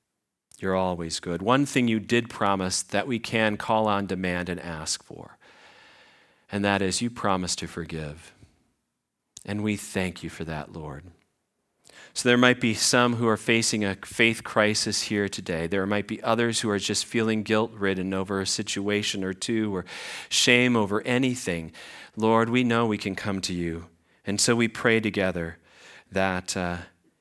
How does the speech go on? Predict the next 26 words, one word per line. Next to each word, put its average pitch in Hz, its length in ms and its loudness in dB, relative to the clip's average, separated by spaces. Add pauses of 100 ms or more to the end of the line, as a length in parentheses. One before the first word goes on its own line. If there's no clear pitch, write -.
(140)
you 107 220 0
would 101 300 0
forgive 113 360 -4
us, - 460 -8 (800)
that 98 100 6
you 104 80 6
would 110 140 4
take 127 280 4
our 120 140 8
lives, 104 480 4
Lord, 82 320 -4 (800)
that 98 100 -2
you'd 95 140 -2
fill 117 320 6
us 110 180 2
with 101 140 -6
your 95 120 0
Spirit, 78 760 -6 (1160)
that 87 200 0
we 104 240 0
can 101 200 -6
live 120 440 2 (400)
our 104 160 6
lives 92 800 2 (180)
in 87 180 -6
you. 73 360 -8